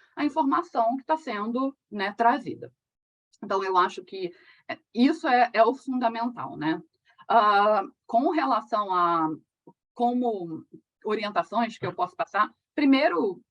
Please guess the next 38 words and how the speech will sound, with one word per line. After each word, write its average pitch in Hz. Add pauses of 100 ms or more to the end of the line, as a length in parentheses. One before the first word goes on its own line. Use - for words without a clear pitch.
(180)
que 185
se -
aplica 220
a -
qualquer 196
deficiência, 196
é -
perguntar 240
pra 262
pessoa, 220
né, 190
como 196
que 202
ela 196
pode 180
ser 175
ajudada, 170 (320)
né? 151 (500)
Ah, 214 (280)
e 302
depois, 330 (260)
assim, 226 (300)
saber 269
que 269 (240)
a -
pessoa 254
ali 226
com 233
deficiência 233
visual, 202
ela, 196 (280)
né, 180
ela 175
vai, 214
às 208
vezes, 180
precisar, 175
sim, 214